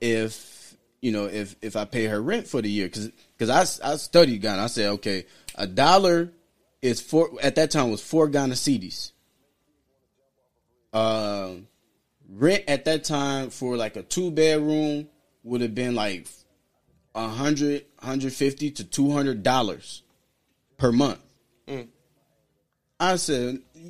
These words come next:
Speaker 1: "Let me pay her rent for the year, please." <laughs> You know what I'm saying? Like, 'cause
Speaker 2: Right.
Speaker 1: this is nothing. You gonna go come out your pocket, what, like, two G's?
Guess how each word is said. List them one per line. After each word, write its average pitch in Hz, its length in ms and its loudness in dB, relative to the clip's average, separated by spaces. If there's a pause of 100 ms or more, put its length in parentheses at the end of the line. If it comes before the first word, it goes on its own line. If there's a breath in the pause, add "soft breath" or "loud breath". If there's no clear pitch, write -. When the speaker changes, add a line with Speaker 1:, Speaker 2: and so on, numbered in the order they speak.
Speaker 1:
"Let 262 220 2
me 302 100 6
pay 214 180 6
her 196 160 6
rent 170 220 2
for 160 140 2
the 147 80 2
year, 147 280 4
please." 160 680 2
<laughs> - 40 4
You 233 120 10
know 220 100 12
what 202 60 8
I'm 202 60 2
saying? 190 220 6
Like, 160 200 8
'cause 156 300 2
Speaker 2:
Right. - 40 4
Speaker 1:
this 233 160 6
is 190 120 0
nothing. 233 320 4
You 196 100 4
gonna 196 160 4
go 185 160 2
come 185 220 -2
out 170 160 2
your 165 80 -2
pocket, 160 240 2
what, 113 220 0
like, 92 280 -8
two 120 180 0
G's? 131 540 -2